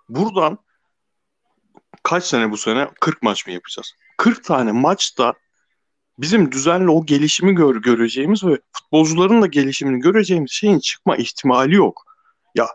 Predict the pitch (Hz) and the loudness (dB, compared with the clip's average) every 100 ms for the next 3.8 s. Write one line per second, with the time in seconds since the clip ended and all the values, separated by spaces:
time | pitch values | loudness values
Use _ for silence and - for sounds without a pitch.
0 | _ - - 170 - 135 151 170 214 202 | _ -18 -8 -4 0 0 2 0 0 2
1 | 170 151 165 123 135 147 196 185 135 135 | 2 2 0 0 -2 -2 -6 -4 -4 -2
2 | 185 170 - 170 185 175 175 151 143 147 | -2 -2 0 2 2 2 0 -2 -4 -4
3 | 156 - 160 131 143 156 175 156 | -8 -4 -4 -2 -2 0 0 0